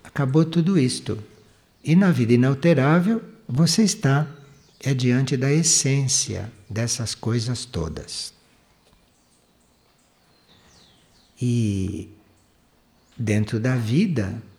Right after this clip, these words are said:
muitas pessoas perguntam, "O que que eu vou fazer quando tiver a consciência do regente?" Então, você está vivendo a vida imaterial. Espere, aguarde, porque depois você vai viver a vida inalterável.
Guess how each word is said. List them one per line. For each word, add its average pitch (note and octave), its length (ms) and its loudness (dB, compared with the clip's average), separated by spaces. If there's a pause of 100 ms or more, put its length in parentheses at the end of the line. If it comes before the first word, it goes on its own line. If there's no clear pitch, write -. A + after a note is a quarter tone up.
(500)
muitas A#2+ 300 -2
pessoas A#2+ 340 -4
perguntam, G#2+ 640 0
"O - 20 -8
que C#3+ 140 0
que G3+ 100 -2
eu G3 60 2
vou F#3+ 120 0
fazer E3+ 640 -2 (160)
quando A2 240 -4
tiver A2 240 -4
a A2+ 60 -4
consciência A2 520 -4
do G#2 120 -4
regente?" G2 760 -4 (300)
Então, - 160 -10 (320)
você - 160 -2
está A3+ 180 2
vivendo F#3 400 6
a F#3 60 4
vida D#3+ 260 4
imaterial. F3+ 720 2 (220)
Espere, F3+ 680 -2 (140)
aguarde, D#3 720 -2 (680)
porque A#2 220 -4
depois D3 320 2
você F#3+ 180 0
vai E3+ 160 6
viver D#3 280 6
a C#3+ 80 4
vida C#3+ 260 4
inalterável. D#3 920 2